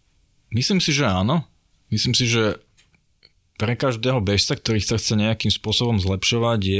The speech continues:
úloha trénera dôležitá. A odporúčil by som to každému, aby to vyskúšal aspoň raz a zistil by, že čo to vlastne, čo to vlastne znamená. Ten,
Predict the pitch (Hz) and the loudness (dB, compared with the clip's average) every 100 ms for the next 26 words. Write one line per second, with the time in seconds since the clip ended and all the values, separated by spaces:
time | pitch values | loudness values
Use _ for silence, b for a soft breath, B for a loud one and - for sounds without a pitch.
0 | 87 107 110 104 92 101 101 104 104 98 | -2 -2 0 0 0 0 0 2 0 0
1 | 87 - _ _ _ _ _ 98 92 95 | -4 -10 _ _ _ _ _ -4 0 2
2 | 92 95 135 147 135 b b b b b | 0 -2 -2 -2 -4 b b b b b
3 | b b _ _ 113 98 98 98 90 - | b b _ _ -2 0 2 0 -2 -6
4 | _ - 113 - 151 147 135 113 127 120 | _ -8 -6 -2 -2 -2 -2 -2 -2 -2
5 | 113 113 110 113 104 104 98 101 - 110 | 0 0 2 0 0 -2 -2 -2 -2 0
6 | 101 98 - 101 98 131 - 80 92 110 | 0 0 0 2 2 0 -2 -2 0 0
7 | - 101 101 95 - 107 104 101 - 104 | -2 -2 0 0 -2 -2 0 0 0 0
8 | 98 - - 110 104 101 104 92 92 98 | 0 -2 -4 -2 0 0 0 0 0 2
9 | 117 123 - 104 101 | 0 0 0 0 0